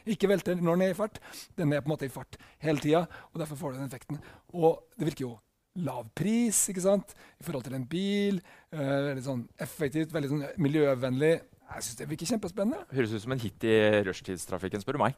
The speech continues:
Speaker 1: Ja, kan
Speaker 2: Spennende.
Speaker 1: smyge deg forbi. Ja.
Speaker 2: Det får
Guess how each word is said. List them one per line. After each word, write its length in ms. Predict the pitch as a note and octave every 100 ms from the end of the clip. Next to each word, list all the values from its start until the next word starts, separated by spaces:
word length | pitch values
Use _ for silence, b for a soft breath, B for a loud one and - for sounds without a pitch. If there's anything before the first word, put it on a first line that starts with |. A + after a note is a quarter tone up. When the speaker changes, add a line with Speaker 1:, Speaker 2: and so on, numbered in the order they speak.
| -
Speaker 1:
Ja, 140 | F#3 C#4+ -
kan 100 | F3+
Speaker 2:
Spennende. 220 | G#3 F#3+
Speaker 1:
smyge 240 | G#3+ A3 D#3+
deg 140 | D3+
forbi. 280 | E3 G3 B3 - -
Ja. 160 | F3+ G#3+ B -
Speaker 2:
Det 100 |
får 80 | G2+